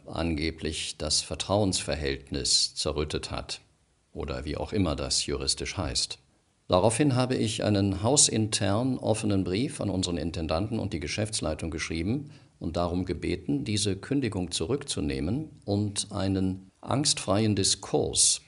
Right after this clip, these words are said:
über das Thema ausgewogene Berichterstattung einzuleiten. Seitdem bin ich das, was man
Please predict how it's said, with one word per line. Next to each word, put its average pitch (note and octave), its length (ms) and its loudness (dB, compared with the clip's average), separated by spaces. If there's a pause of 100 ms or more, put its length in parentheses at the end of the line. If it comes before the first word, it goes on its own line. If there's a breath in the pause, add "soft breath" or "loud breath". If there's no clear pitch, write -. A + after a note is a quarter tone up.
über E2 320 0
das D2+ 220 0
Thema E2 580 0
ausgewogene E2 800 0
Berichterstattung G#2 840 -4
einzuleiten. - 840 -8 (1300)
Seitdem A2+ 540 6
bin A#2 180 4
ich A2+ 380 0
das, - 460 2
was G2+ 200 2
man G2+ 460 2